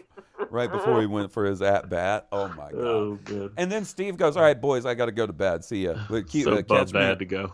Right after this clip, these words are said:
Speaker 1: catch me up on any bits." And there were no other bits. That was the bit for the next hour before I left.
Speaker 2: Oh, man. Yeah, good one. Classic.
Speaker 1: Uh,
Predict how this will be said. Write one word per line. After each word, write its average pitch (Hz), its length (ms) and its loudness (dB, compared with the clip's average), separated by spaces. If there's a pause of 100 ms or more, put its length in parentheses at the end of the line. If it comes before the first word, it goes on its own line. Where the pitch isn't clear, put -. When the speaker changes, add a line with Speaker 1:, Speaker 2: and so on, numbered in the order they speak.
Speaker 1:
catch 151 280 -2
me 135 140 -2
up 131 160 -2
on 117 160 2
any 107 200 -4
bits." 101 540 -6 (300)
And 117 140 -6
there 113 100 0
were 98 300 -4
no 82 260 -6
other 71 220 -6
bits. 67 320 -10
That 101 260 -2
was 131 200 -4
the 113 140 -2
bit 107 460 -4
for - 140 -10
the 92 140 -8
next 95 320 -8
hour 85 320 -2
before 73 340 -8
I 80 120 -2
left. 69 420 -10 (320)
Speaker 2:
Oh, 110 340 -8
man. 85 380 -10 (640)
Yeah, 110 180 6
good 104 220 4
one. 95 220 -2 (460)
Classic. 92 520 -2
Speaker 1:
Uh, - 760 -20